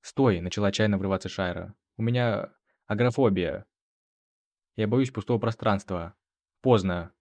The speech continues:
рявкнул я, впихивая сопротивляющуюся женщину в отверстие, а заодно вталкивая туда и зараженного, который лежал почти у самого края дыры. Пущай по космосу полетает, вместе с растущими из него флоренитами.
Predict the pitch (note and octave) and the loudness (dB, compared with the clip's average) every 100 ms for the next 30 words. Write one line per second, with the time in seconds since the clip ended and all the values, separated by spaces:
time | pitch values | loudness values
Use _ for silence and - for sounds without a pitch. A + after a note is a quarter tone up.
0 | - G2+ - G2 F#2+ A2+ - G#2 G#2 F#2+ | -4 -4 -2 -2 0 -2 -4 -6 -6 -8
1 | F#2+ F#2+ F#2+ F#2 F#2 F#2 F2 G2+ G2+ G2+ | -8 -4 -2 -2 -6 -8 -4 -2 -2 0
2 | G2+ G2+ F2 - - E2+ - _ _ _ | 0 0 -2 -4 -8 -10 -10 _ _ _
3 | - F#2+ G2+ B2 A2+ G2+ G2 F#2 F2+ F#2 | -4 -2 0 0 -2 -2 -2 -4 -4 -2
4 | G#2 F2 F2+ F2 F#2 F2+ G2+ A2+ F#2+ E2 | -2 -2 -4 -4 -4 -4 -2 -2 -2 -4
5 | F2+ - _ _ _ - G#2 G2+ G2 F#2 | -8 -16 _ _ _ -6 -2 0 0 -2
6 | - F2+ G2 A2+ G#2+ F#2 F#2+ F2+ G2 G2 | -4 -4 -2 -2 -2 -6 -4 -2 0 0
7 | F#2 F#2+ F#2 F#2 E2+ D#2+ _ _ _ _ | 0 -2 -2 -4 -6 -10 _ _ _ _
8 | _ - B2+ B2+ G#2 B2+ A#2+ G2 F2 F2+ | _ -8 -4 -2 -2 -2 -2 -4 -4 -6
9 | - F2 E2 - _ - G2+ G2+ F#2 F#2+ | -4 -4 -4 -10 _ -8 -6 -6 -6 -6
10 | - A#2 - F#2+ F#2 G2 - G2 F#2+ F2+ | -4 -4 -2 -4 -2 -4 -2 -2 -2 -4
11 | F2 E2+ | -8 -10